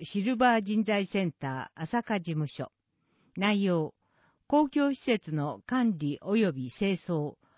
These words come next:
屋内外軽作業、除草作業など。対象、志木市に住民登録している六十歳以上の健康で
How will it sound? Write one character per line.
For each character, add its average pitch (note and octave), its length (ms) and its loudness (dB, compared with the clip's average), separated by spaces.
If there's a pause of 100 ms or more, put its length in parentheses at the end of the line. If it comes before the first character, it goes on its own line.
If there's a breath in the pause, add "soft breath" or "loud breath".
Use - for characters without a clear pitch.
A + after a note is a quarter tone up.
(220 soft breath)
屋 G3 260 -2
内 B3+ 280 4
外 C#3+ 360 -2
軽 A3 220 2
作 F#3+ 240 0
業、 B2+ 320 -4 (260)
除 E3+ 200 0
草 C4 260 2
作 A#3+ 240 0
業 C3 260 -2
な C#3+ 200 -4
ど。 - 180 -12 (760)
対 G#3+ 200 2
象、 D#3+ 400 -2 (340)
志 - 140 -16
木 C#4+ 160 2
市 G3+ 160 -4
に D3+ 340 0
住 B3+ 220 4
民 B3+ 260 6
登 A#3 180 4
録 E3 300 0
し - 140 -10
て F3+ 120 0
い F3 140 0
る D#3+ 320 -4
六 E3 320 -4
十 B3+ 160 -4
歳 A3+ 400 0
以 G#3 80 -4
上 D#3 240 0
の C3+ 340 -4
健 B3 240 0
康 G#3+ 220 0
で F#3+ 240 -2